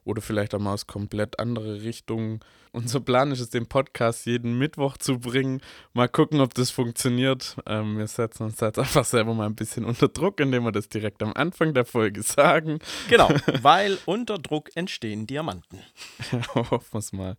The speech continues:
Speaker 1: Ja, wir sind hier selber noch, ähm, komplett im Neuland, was das Thema Podcast angeht, haben aber einfach mega Bock drauf gehabt und, ähm, drum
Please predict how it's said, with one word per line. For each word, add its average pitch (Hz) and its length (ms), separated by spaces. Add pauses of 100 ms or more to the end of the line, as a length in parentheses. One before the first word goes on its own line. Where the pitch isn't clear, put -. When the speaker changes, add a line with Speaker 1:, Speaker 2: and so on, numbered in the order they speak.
(240)
Speaker 1:
Ja, 156 140
wir 120 100
sind 127 240
hier 131 160
selber 131 340
noch, 123 320
ähm, 117 260
komplett 123 440
im 120 100
Neuland, 120 380
was 117 180
das - 140
Thema 117 260
Podcast - 580
angeht, 117 460
haben 120 180
aber 110 220
einfach 117 360
mega 123 420
Bock 120 280
drauf 127 360
gehabt 123 420
und, 107 480
ähm, 104 360 (540)
drum 110 460